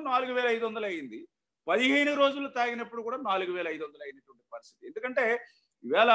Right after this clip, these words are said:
పేదలు చెప్తూ ఉన్నారు, గతంలో మా ఆయన నాలుగు వందల రూపాయలు సంపాదిస్తే రెండు వందలు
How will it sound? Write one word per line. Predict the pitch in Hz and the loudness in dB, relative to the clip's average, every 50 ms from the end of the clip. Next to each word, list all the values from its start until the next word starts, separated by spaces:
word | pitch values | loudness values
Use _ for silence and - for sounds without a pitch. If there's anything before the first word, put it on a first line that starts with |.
| 226 226 233 240 240 - - | 10 10 8 6 4 0 0
పేదలు | 170 190 247 269 294 311 277 269 | 2 2 6 6 6 4 4 2
చెప్తూ | 262 202 - 254 233 202 | -4 -6 -6 -6 -8 -6
ఉన్నారు, | 165 151 120 - - _ _ _ _ _ _ _ _ - | -6 -8 -10 -10 -12 _ _ _ _ _ _ _ _ -2
గతంలో | 147 180 - - 277 277 277 277 285 277 262 233 | -2 -2 0 2 0 2 4 6 6 6 6 4
మా | 233 226 226 240 | 2 2 2 2
ఆయన | 254 262 262 262 233 220 226 233 240 233 - - _ _ _ _ _ _ _ - | 0 0 0 0 0 0 0 0 -2 -4 -8 -14 _ _ _ _ _ _ _ -6
నాలుగు | 135 175 208 240 240 240 240 | 0 0 2 2 2 2 0
వందల | 240 247 262 285 285 277 277 | 0 0 2 2 2 2 0
రూపాయలు | 277 277 277 269 262 247 - 247 | -2 -2 -4 -4 -4 -6 -8 -10
సంపాదిస్తే | 247 208 247 254 254 247 240 - _ 311 285 247 240 | -10 -8 -8 -8 -8 -8 -10 -12 _ -6 -4 -4 -4
రెండు | 240 233 240 226 226 | -2 -2 0 0 0
వందలు | 240 262 285 269 | 0 0 0 -2